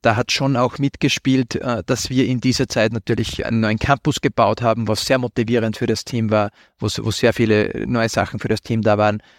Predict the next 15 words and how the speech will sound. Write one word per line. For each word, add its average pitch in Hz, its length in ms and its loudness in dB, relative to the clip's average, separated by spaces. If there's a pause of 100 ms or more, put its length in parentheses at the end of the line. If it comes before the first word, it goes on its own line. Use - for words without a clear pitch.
dass 110 180 0
wir 120 140 2
auch 113 160 -4
auf 117 100 -2
die 123 100 -2
Vier-Tage-Woche 127 800 2
gewechselt 117 500 0
sind. 123 260 -2 (320)
Keine 120 280 2
Frage, 113 340 2
das 107 160 -2
hatte 117 180 -2
sicher - 280 -2
großen, 113 540 -2
äh, 55 320 -8